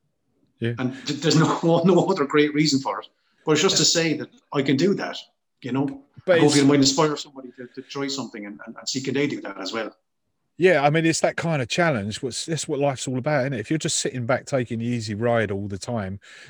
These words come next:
Speaker 1: like, you're never gonna grow as a person. But you go f-, adversity, I believe adversity creates.
Speaker 2: Oh,
Speaker 1: Um,
Speaker 2: hundred percent.
Speaker 1: yeah, you've gotta go.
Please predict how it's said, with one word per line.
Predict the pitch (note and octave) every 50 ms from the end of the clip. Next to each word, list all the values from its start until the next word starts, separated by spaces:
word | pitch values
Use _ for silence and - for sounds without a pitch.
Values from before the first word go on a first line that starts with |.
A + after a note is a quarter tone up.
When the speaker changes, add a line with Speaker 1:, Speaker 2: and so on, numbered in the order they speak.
| - -
Speaker 1:
like, | C3 B2+ C3 B2 - -
you're | A#2+ B2 B2 A#2 C3 C3+
never | C3+ D#3 E3+ D#3 C#3
gonna | C3+ A#2+ A#2+
grow | G#2 - C3 B2 A#2+ G#2+
as | G2+ -
a | F#2+
person. | - - C3+ C3+ C3 - - G#2+ F#2 - -
But | B2+ A2 -
you | B2 C3
go | - D#3 E3+
f-, | E3+ - - - _ -
adversity, | A#2+ C#3 C3+ C3 D#3+ F3+ F#3+ F3 - - D3 F2+ G#2 G#2+ G#2+ A2+
I | A2+ A#2
believe | G#2 A2 A2 A2 G#2+ G2
adversity | G2+ F#2+ - A#2 A2+ G2+ - - - F#2+ F#2+
creates. | - - - A2+ G#2 G#2+ G#2+ F#2 E2 _ - - - - - _ _ - - - - - - - _ _ -
Speaker 2:
Oh, | A2 G#2 G2 F#2+ F#2+ G2
Speaker 1:
Um, | G2
Speaker 2:
hundred | F#2+ F#2+ F#2+ F#2+
percent. | - - - - - - _ - - - -
Speaker 1:
yeah, | B2+ B2+ B2+ A#2+ A#2 G#2+ G2+
you've | G2+ G2 C3 C3 A#2+ -
gotta | - D#3 C#3+ C3 C3
go. | A#2 - C#3+ C#3 C3 A#2 A2 A2 A2 G#2+